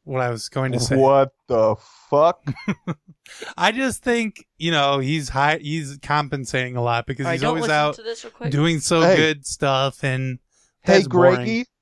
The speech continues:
Speaker 1: Yeah.
Speaker 2: Hey, Greggy, even if
Speaker 1: Uh-huh.
Speaker 2: he did have a little wiener, you know what that little wiener would be? Bulletproof.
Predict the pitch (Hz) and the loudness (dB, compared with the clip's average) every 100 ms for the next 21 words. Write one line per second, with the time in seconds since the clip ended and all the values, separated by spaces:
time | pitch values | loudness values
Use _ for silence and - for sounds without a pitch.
0 | _ - 180 196 156 170 170 214 214 - | _ -6 -2 0 2 2 2 -2 -4 0
1 | 214 214 240 170 156 117 127 151 170 170 | 0 2 2 0 -2 0 0 2 2 2
2 | 175 180 175 185 190 196 180 180 170 175 | 2 4 4 2 2 2 4 4 4 2
3 | 160 165 156 165 165 156 143 170 196 _ | 4 4 4 4 4 4 4 2 2 _
4 | _ _ - 123 139 139 127 - - 98 | _ _ -8 0 4 6 4 0 -6 -6
5 | 113 - | -8 -16